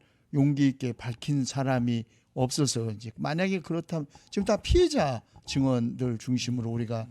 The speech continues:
사건을 재구성하는데 도대체 왜 남아공이나 그 만델라나 데스몬드 투투가 이제 민-,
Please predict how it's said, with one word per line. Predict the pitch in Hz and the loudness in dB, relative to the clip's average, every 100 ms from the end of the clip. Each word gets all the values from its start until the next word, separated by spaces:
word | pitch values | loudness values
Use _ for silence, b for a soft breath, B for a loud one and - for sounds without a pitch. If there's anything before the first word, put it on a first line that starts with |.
| 113 B | -16 B
사건을 | - 165 156 135 113 | -6 -6 0 0 0
재구성하는데 | - 123 123 117 110 107 110 123 165 123 b b b b b _ | 0 -2 -2 -2 -2 -2 -2 -2 -2 -4 b b b b b _
도대체 | 233 214 208 | -2 2 4
왜 | 175 202 208 220 185 B B B - - | 4 2 2 0 -2 B B B -20 0
남아공이나 | 147 180 196 202 185 151 113 113 131 110 - _ | 2 4 4 4 4 4 2 2 0 -2 -8 _
그 | 135 131 131 | -6 -6 -2
만델라나 | 131 127 147 147 143 139 131 131 127 | 0 4 4 4 4 2 2 2 2
데스몬드 | 127 131 - 151 139 | 0 -2 0 0 -2
투투가 | - - 143 127 120 123 - | -4 -4 0 2 2 0 -4
이제 | 127 123 123 - | -4 -4 -4 -8
민-, | 160 139 | -4 -2